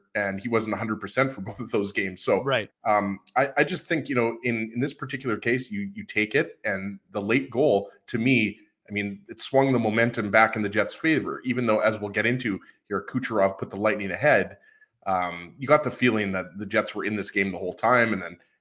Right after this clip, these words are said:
Speaker 1: as we know, the game was tied going into the third period. But yeah, the first period wasn't good, but look, the Jets have had crappy first periods and won a lot of games. So it's almost like you expect that now, Dave. You expect a slow start from the Jets.
Speaker 2: Well, and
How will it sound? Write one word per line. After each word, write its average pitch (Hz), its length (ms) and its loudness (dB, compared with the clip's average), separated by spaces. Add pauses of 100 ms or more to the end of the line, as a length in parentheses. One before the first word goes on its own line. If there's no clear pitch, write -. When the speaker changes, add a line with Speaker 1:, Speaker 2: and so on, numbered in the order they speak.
Speaker 1:
as 104 120 -10
we 98 120 -4
know, 98 200 -2
the 98 100 -6
game 95 220 -6
was 92 140 -8
tied 101 260 4
going 101 200 0
into 101 160 -6
the 87 100 -16
third 98 300 -4
period. 92 360 -2
But 87 160 -6 (340)
yeah, 107 160 6
the 110 100 0
first 156 300 -4
period 131 240 2
wasn't 123 260 0
good, 131 180 2
but 127 140 -2
look, - 340 2
the 117 60 -8
Jets 123 300 2
have 113 180 0
had 127 420 2
crappy 135 340 4
first 135 280 0
periods 113 500 2 (240)
and 113 140 -6
won 131 160 4
a 120 60 2
lot 127 180 8
of 120 80 0
games. 170 320 0
So 123 60 -2
it's 113 120 -4
almost 156 300 0
like 113 240 0 (340)
you 123 120 2
expect - 460 0
that 104 180 8
now, 92 180 0
Dave. 87 240 -6
You 104 80 -4
expect 135 460 0
a 123 40 0
slow 104 220 -2
start 92 320 -2
from 95 100 -14
the 82 60 -12
Jets. - 360 -14 (720)
Speaker 2:
Well, 208 260 8
and 196 160 0